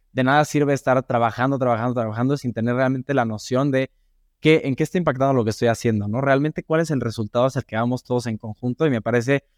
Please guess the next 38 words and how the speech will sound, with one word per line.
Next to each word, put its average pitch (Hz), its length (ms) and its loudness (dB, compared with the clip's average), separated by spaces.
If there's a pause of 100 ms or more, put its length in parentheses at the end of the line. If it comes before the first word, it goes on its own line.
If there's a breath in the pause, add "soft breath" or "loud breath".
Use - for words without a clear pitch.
(140)
crucial 131 340 2
que 151 80 0
lo 135 100 4
menciones 120 440 -2
ahorita 113 320 -2
porque 117 240 -6
de 117 40 0
hecho - 140 -8
es 131 100 -6
algo 127 360 2 (320)
que 127 100 -4
creo 139 160 2
que 160 80 2
se 151 60 4
ha 143 40 4
repetido 135 460 2
en 135 140 0
todos 151 160 4
los 147 100 2
episodios 123 420 -2
que 127 100 -8
hemos 127 180 -2
tenido, 113 340 -2
¿no? 160 140 -2
Pero 113 320 -6
me 127 120 -2
encanta 139 360 0
porque 117 260 -8
creo 127 160 2
que 127 60 -2
es 127 100 -8
algo 123 160 0
que 120 80 -6
toda 117 160 -2
la 117 80 0
gente 113 280 -4
lo 107 120 -2
trae 110 300 0